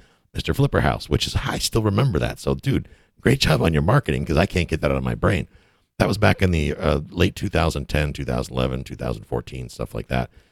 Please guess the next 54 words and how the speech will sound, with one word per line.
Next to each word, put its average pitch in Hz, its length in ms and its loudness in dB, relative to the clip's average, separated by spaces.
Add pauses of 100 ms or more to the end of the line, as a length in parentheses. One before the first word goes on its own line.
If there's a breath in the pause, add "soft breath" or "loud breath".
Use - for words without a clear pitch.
(320 soft breath)
Uh, - 120 -6
T - 160 0
J 71 160 2
Hines 71 240 2
was 57 100 -4
Mister 65 240 -2
Flipper - 280 0
House. 78 260 2
He 65 100 -2
was 62 360 -4
a 60 140 0
wholesaler 78 380 2
extraordinaire, 76 640 4 (580 soft breath)
playing 127 300 4
in 110 80 2
the 90 80 4
big 92 260 4
leagues 78 260 4
as 67 140 0
a 64 60 4
wholesaler. 71 480 2
I 69 40 2
gotta 69 200 0
say, 65 200 0
he 64 60 -2
did 60 140 -8
a 62 40 -6
lot 62 140 0
of 55 80 -8
good - 140 -8
stuff, - 340 2
a - 40 -16
lot 55 160 -2
of 53 80 -12
good 57 140 -6
work, 65 360 0
gives - 240 -2
back, 69 400 0
helps - 380 0 (340 soft breath)
people 90 340 2
get 80 260 2
started. 90 560 2
He's 69 200 -8
a 67 40 -2
good 71 300 -2
teacher, 87 480 0 (560 soft breath)
just - 240 2
a 80 60 -8
great 73 240 2
guy 73 200 4
all 71 120 4
the 76 80 2
way 67 120 2
around. 76 440 4